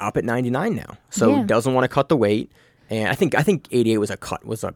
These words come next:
Speaker 1: cut and a half for him.
Speaker 2: You think so?
Speaker 1: Yeah, I feel like if he's gotten bigger, he's gotten stronger.
Speaker 2: Yeah.
Speaker 1: Um, we've seen him bulk up a bit, and I just feel like the
Speaker 2: And these
Speaker 1: he can
Speaker 2: brackets
Speaker 1: leverage
Speaker 2: are
Speaker 1: his skill.
Speaker 2: large.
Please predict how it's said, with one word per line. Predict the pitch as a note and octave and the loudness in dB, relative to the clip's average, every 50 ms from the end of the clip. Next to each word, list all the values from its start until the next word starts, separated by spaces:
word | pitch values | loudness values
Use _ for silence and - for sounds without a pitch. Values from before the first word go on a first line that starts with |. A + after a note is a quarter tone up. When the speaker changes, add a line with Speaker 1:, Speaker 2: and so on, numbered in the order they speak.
| _ | _
Speaker 1:
cut | - - G#2+ | -6 -4 -4
and | - - | -4 -4
a | - | -6
half | - - - - | -10 -10 -10 -10
for | - - | -8 -4
him. | - | -2
Speaker 2:
You | F#3+ F3 | -2 0
think | - F#3 F3+ - | 0 -2 -4 -4
so? | - F#3 F3+ F#3 - - | -4 -4 -4 -4 -6 -8
Speaker 1:
Yeah, | G2+ G#2 G2+ G2 F#2+ F#2+ | -8 -6 -4 -2 -2 -2
I | G2 | -2
feel | - - B2 A#2 | -2 2 2 2
like | A2 G2+ G2 - - | 4 2 0 -2 -6
if | E2 - | -6 -4
he's | - A#2+ A2 - | -4 -4 0 0
gotten | A#2 E2 F#2 G#2 | 0 0 0 2
bigger, | - A#2 A2+ A2 A2 G#2 | 2 2 2 2 2 0
he's | G2 A2+ G2 | 0 -4 -4
gotten | - A2 F2+ F#2 | -2 -2 -2 -2
stronger. | - - - - A2+ G#2+ G#2+ G#2+ G#2 G#2 G2 F#2+ G#2 - - - F#3+ | -4 -4 0 2 2 2 2 0 -2 -2 -2 -4 -4 -8 -8 -4 -2
Speaker 2:
Yeah. | F#3 D3+ - A2 | -2 0 0 0
Speaker 1:
Um, | G#2 G#2 | 0 -2
we've | G#2+ G#2 | -2 -4
seen | - A#2+ A2+ | -4 -4 -4
him | G#2 A2 G2+ | -4 -4 -2
bulk | F#2+ G2 G2 G2 - | 2 2 2 2 2
up | G2+ G#2 | 0 0
a | A2+ | 0
bit, | G2 - - G#2+ G#2+ G#2 F2+ - - - - _ | -2 0 2 2 2 2 0 -2 -8 -20 -16 _
and | - G#2+ A2 G2+ F#2 F#2 | -4 -2 -2 0 0 0
I | G#2+ | 0
just | A2 A#2+ A#2 - | 0 -2 -4 -4
feel | - C#3 C#3 C3 A#2+ | -2 0 2 2 4
like | A#2 A2 G#2+ G2 - - | 2 2 0 0 -4 -4
the | - G#2 G#2+ G2+ - | -4 -2 -2 -2 0
Speaker 2:
And | - C#4 E4 | 2 2 2
these | F#4 - | 2 2
Speaker 1:
he | - | 0
can | - E4+ E4+ A#3+ | 0 2 2 2
Speaker 2:
brackets | A#3 G#3+ | 2 4
Speaker 1:
leverage | A#3 A#3 A#3 A#3 A3 F#3+ | 4 6 6 6 4 4
Speaker 2:
are | F#3 | 2
Speaker 1:
his | F#3 E3+ | 2 2
skill. | E3 D#3+ D3 - | 2 2 2 0
Speaker 2:
large. | - D#3+ - - - - | -4 -6 -8 -12 -16 -18